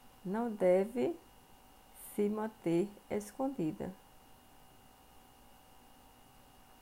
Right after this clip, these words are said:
É o mesmo verbo, kalipten, que está na origem do nome Calipso. Para que essa fa-, façanha exista,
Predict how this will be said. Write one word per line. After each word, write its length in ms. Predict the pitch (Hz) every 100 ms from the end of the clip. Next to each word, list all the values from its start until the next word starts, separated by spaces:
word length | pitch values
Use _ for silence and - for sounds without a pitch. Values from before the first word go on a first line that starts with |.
| - - - -
É 140 | - 277
o 80 |
mesmo 420 | 294 311 294 - 330
verbo, 500 | - 190 190 170 160 - - - - - - -
kalipten, 960 | 233 240 226 233 - - 170 147 147 156 - - - - - - - -
que 100 | -
está 440 | 180 202 - 190 185
na 180 | 202
origem 440 | 208 175 202 220 185
do 120 | 180
nome 240 | 165 156
Calipso. 680 | 156 175 160 147 - - 170 170 - - - - - - - - - - -
Para 180 | - 185
que 120 | 190
essa 140 | 208 214
fa-, 200 | - 202 - - -
façanha 440 | 190 196 269 277
exista, 600 | 254 202 185 240 - -